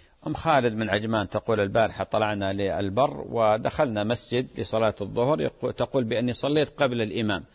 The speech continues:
لأني ما أسمع صوت الإمام وكذا". تقول: "زوجي لامني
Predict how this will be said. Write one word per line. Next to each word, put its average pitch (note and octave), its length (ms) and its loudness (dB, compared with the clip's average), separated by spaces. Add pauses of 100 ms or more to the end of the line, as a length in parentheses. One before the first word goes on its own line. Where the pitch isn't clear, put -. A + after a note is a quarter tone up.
(220)
لأني F3 240 -2
ما F#3 180 2
أسمع G#2 240 -4
صوت G#2+ 300 -2
الإمام G2 420 -4
وكذا". B2 400 -2
تقول: C3+ 300 -4
"زوجي A#2+ 440 2
لامني A2+ 520 0